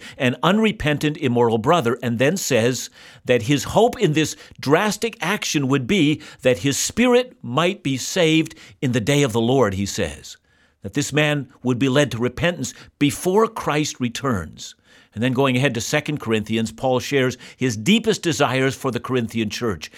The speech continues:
He writes that on the day of our Lord Jesus, you will boast of us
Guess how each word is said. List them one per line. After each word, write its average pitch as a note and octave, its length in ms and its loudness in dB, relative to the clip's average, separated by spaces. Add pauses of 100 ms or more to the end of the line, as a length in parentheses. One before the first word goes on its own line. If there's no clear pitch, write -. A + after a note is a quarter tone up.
(160)
He D3 120 0
writes C#3 400 0 (220)
that C#3 220 2
on C#3 180 2
the C3 80 2
day G3 320 2
of F#3 220 -4
our D#3 160 2
Lord D#3 320 2
Jesus, C#3 580 -2 (180)
you C3 140 -2
will C3+ 140 4
boast G3+ 520 2
of C#3+ 280 0
us A3 420 -2